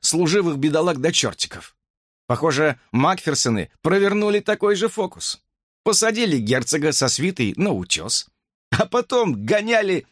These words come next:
несколько сот голов кругами, так что господам показалось, будто тут целое море скота,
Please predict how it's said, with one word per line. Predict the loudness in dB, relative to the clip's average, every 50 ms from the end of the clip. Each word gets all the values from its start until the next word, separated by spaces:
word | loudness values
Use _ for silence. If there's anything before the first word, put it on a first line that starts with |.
| _ _
несколько | -2 0 2 2 2 2 0 0 -2 -2 0 0 0
сот | 0 0 0 0 0 0
голов | 0 0 2 2 2 0 -2 -4 -4
кругами, | -2 -2 0 0 2 2 2 2 0 -4 -6 -10 _ _ _ _ _ _ _
так | 0 0 0 0
что | 0 0 2 2 2
господам | 2 2 0 0 2 0 0 2 2 0 0 0
показалось, | -2 -2 -2 0 0 0 0 0 0 -2 -2 -6 -10 _ _ _ _ _ _ _
будто | -2 0 0 0 0 0 _ -2 -2 -2
тут | -2 -4 -4 -4 -4 -4 _
целое | 0 2 2 2 2 2 2 2 2 2
море | 2 2 2 2 2 2 2
скота, | 0 0 0 -2 0 0 -2 -2 -2 -4 -8